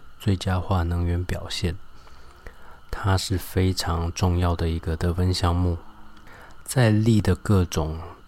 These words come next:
评估体系里面，像是新建筑物、旧建筑物、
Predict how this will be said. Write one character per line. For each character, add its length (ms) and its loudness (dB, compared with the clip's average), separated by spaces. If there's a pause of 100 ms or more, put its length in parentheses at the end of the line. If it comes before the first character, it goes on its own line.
评 200 2
估 160 2
体 280 -4
系 300 0
里 260 -6 (100)
面， 240 4 (180)
像 280 0
是 140 -2
新 340 0
建 200 2
筑 200 -6
物、 220 -4
旧 200 -2
建 240 -2
筑 160 -6
物、 260 -6